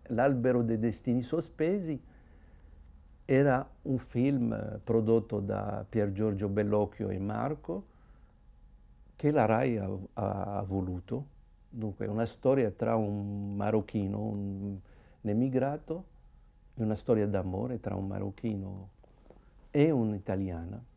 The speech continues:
E poi arriviamo a Mirka, la mia, il mio ultimo film, che anche lui è la storia di un bambino che proprio l'im-, l'immagin-, l'immarginazione estrema,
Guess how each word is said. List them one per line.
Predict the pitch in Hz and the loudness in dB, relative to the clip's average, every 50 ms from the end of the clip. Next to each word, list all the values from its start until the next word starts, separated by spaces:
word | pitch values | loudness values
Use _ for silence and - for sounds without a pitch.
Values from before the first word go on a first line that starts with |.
| _ - | _ -12
E | 220 226 | -12 -6
poi | - - 233 240 180 | 0 2 4 4 4
arriviamo | 135 123 127 131 127 127 139 156 156 131 110 | 4 4 2 0 0 0 0 0 2 2 2
a | 104 | 4
Mirka, | 107 117 117 113 120 117 - - 147 196 180 - - - 147 | 4 4 4 4 2 0 -2 -6 -8 -8 -10 -14 -16 -16 -12
la | 123 104 | -10 -8
mia, | 110 110 104 98 95 95 - - - | -6 -6 -6 -6 -8 -10 -12 -14 -12
il | - 113 | -8 -6
mio | 110 107 110 | -2 0 0
ultimo | 110 123 123 120 - - 131 147 165 | 2 2 0 -2 -2 -2 0 0 0
film, | 160 - - 175 185 208 226 226 220 226 - - - _ _ - _ _ _ _ _ - - _ _ _ - _ _ _ | 0 -2 -2 -2 0 0 0 0 -2 -4 -6 -14 -20 _ _ -20 _ _ _ _ _ -20 -20 _ _ _ -20 _ _ _
che | - - 226 240 254 240 - | 0 4 4 4 4 2 2
anche | 165 185 185 - - 156 156 | 0 0 0 2 2 2 4
lui | 151 151 156 185 208 214 - - - _ _ | 4 4 4 2 0 -2 -4 -8 -16 _ _
è | - 139 | -2 0
la | 135 147 139 | 2 2 0
storia | - - - - 131 143 160 165 165 156 135 131 | -2 -4 -4 0 4 4 4 4 4 2 2 0
di | 120 107 107 | -2 -2 -2
un | 123 131 123 120 117 113 | 0 0 0 2 4 6
bambino | 131 123 120 117 101 104 104 104 110 113 123 147 185 208 - _ _ _ - - - - _ _ | 8 8 8 8 6 4 2 2 2 2 2 0 -2 -6 -10 _ _ _ -20 -20 -20 -20 _ _
che | - 139 117 | -4 -2 -2
proprio | - 123 131 151 143 - - 120 113 - - - _ _ _ - - _ _ - | 2 2 2 2 2 0 -2 -2 -2 -2 -4 -12 _ _ _ -20 -20 _ _ -6
l'im-, | 147 120 127 131 131 131 - | -2 2 4 4 4 4 2
l'immagin-, | - 131 139 135 127 120 110 104 120 117 - - | 0 2 2 4 4 2 2 2 0 0 -2 -4
l'immarginazione | - 135 123 143 165 160 147 147 143 131 123 110 117 135 131 131 120 123 - - 151 160 151 127 | -6 -2 0 2 4 4 6 4 4 4 2 2 0 2 2 2 0 0 0 0 2 2 2 2
estrema, | 113 - - - - 131 117 101 92 90 87 92 113 165 | 2 0 -4 -4 -2 0 0 0 0 -2 -4 -6 -8 -10